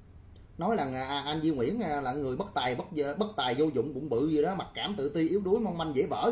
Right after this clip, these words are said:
đại loại, đại loại là như vậy. Đó, xong rồi fan chia sẻ cho anh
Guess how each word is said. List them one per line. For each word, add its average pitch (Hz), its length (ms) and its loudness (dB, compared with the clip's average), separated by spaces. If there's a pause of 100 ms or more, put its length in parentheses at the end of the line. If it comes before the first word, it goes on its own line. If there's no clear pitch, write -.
đại 131 140 0
loại, 139 140 -2
đại 123 160 -6
loại 127 120 -2
là 135 100 -4
như 147 80 -6
vậy. 135 200 -8 (1400)
Đó, 139 220 -4 (380)
xong 135 180 -6
rồi 120 140 -4
fan 127 220 -4
chia 131 120 -6
sẻ 110 280 -6
cho 143 60 -8
anh 123 260 -6